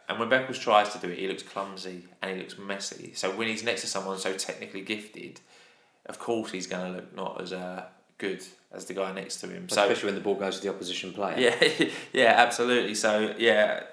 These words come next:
Speaker 1: a big, big talking point, uh, on that one, which is always interesting, uh, to see
Speaker 2: Been
Speaker 1: on
Speaker 2: a
Speaker 1: our
Speaker 2: big fan
Speaker 1: timeline,
Speaker 2: of Dan
Speaker 1: yeah.
Speaker 2: Happig, and he likes to bring the ball out. It's
Speaker 1: Yeah,
Speaker 2: Matt
Speaker 1: absolutely.
Speaker 2: Baldry-esque, just
Speaker 1: Yeah, I mean, you know,
Speaker 2: two point oh.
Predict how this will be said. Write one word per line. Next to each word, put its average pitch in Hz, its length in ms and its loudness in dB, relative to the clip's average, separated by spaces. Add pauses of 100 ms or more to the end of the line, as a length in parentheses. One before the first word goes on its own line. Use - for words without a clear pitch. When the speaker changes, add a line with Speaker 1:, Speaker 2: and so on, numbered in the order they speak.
Speaker 1:
a 110 140 0 (680)
big, 135 220 4
big 120 160 0
talking 110 360 2
point, 98 280 -2 (120)
uh, 101 300 -2
on 101 140 -6
that 95 160 -4
one, 98 180 -4
which 92 180 -8
is 95 120 -8
always 95 200 -4
interesting, 95 600 -12
uh, 95 120 -4
to - 140 -6
see - 120 -2
Speaker 2:
Been 98 80 2
Speaker 1:
on 98 40 -2
Speaker 2:
a - 40 -2
Speaker 1:
our 98 40 2
Speaker 2:
big 104 100 6
fan 104 100 2 (240)
Speaker 1:
timeline, 98 40 0
Speaker 2:
of 98 60 -4
Dan 104 240 0
Speaker 1:
yeah. 92 100 0
Speaker 2:
Happig, 90 300 -4
and 101 100 -6
he 98 60 -4
likes 107 320 2
to - 80 -6
bring 101 320 -2
the 101 40 -4
ball 95 300 -2
out. 95 220 0
It's - 120 -8
Speaker 1:
Yeah, - 60 0
Speaker 2:
Matt 113 160 6
Speaker 1:
absolutely. 123 300 4
Speaker 2:
Baldry-esque, 92 640 0
just - 180 -4
Speaker 1:
Yeah, 127 360 6
I - 60 4
mean, 147 100 2
you - 60 -4
know, - 60 -4
Speaker 2:
two 117 140 4
point 107 240 4
oh. 110 200 4